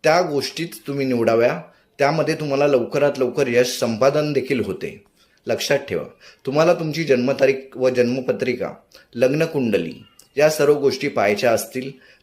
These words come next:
तर तुम्ही माझ्या नंबरवर संपर्क करू शकता किंवा WhatsApp-वर तुमची डिटेल्स पाठवू शकता. काही शुल्क असतील, ते तुम्हाला मी WhatsApp-वर सांगीन.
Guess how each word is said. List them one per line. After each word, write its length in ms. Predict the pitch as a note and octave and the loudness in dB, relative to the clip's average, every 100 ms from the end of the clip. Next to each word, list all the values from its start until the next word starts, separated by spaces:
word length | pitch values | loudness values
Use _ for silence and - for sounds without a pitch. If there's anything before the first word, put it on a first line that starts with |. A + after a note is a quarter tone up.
| - | -4
तर 80 | B2+ | -2
तुम्ही 240 | C#3 D#3+ | -2 -2
माझ्या 280 | D3 A#2+ B2+ | 0 2 2
नंबरवर 440 | A2+ A2+ A2+ B2+ | 2 0 2 0
संपर्क 480 | B2 A2 G#2+ C3 C#3 | 0 -4 0 0 0
करू 280 | C#3+ C#3+ C3+ | 0 2 2
शकता 360 | - B2 - C#3 - - _ - | 0 -4 -6 -8 -10 -20 _ 0
किंवा 300 | C#3+ B2 G#2 | 4 4 2
WhatsApp-वर 460 | - C#3 C3 D3 | 0 -4 -2 -6
तुमची 380 | - C3 B2+ C3+ | -4 -6 -6 -6
डिटेल्स 420 | A2+ A2 B2 B2+ | -6 -2 -2 0
पाठवू 280 | - A2+ C3+ | -2 0 0
शकता. 420 | C3+ - - C3+ - _ _ _ _ _ _ _ _ _ | -2 -6 -10 -14 -16 _ _ _ _ _ _ _ _ _
काही 220 | C3 D3+ | 0 0
शुल्क 360 | - C#3+ B2+ D#3+ | 0 -2 0 2
असतील, 540 | D3+ - - D3 D3+ | 2 2 -4 -8 -10
ते 260 | _ - C3 | _ -6 -4
तुम्हाला 260 | C#3 C3+ C3 | 0 2 2
मी 120 | C3+ | 2
WhatsApp-वर 540 | A2+ A2 - B2 C#3 | 0 -2 -2 -2 -2
सांगीन. 540 | - A#2 A#2+ C3 C3+ | -2 -4 -2 -4 -6